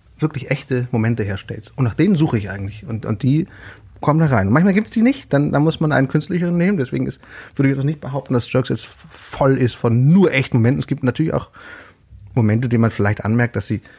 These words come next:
Schauspiel sind. Aber, aber zumindest suche ich danach.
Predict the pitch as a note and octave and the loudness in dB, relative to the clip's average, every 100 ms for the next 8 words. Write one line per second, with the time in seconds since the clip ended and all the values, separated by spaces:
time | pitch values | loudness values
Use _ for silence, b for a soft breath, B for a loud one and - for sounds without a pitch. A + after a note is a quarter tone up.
0 | B B B _ _ - - C3 - A#2 | B B B _ _ -14 -6 -4 -4 -4
1 | G2+ G2 - A#2 A#2+ A2+ B B B _ | -4 -4 -2 0 0 -2 B B B _
2 | - A2 - C3 D3 C3+ F3 F3 G2 F#2 | -8 -6 0 0 0 0 0 0 -4 -4
3 | F#2 | -8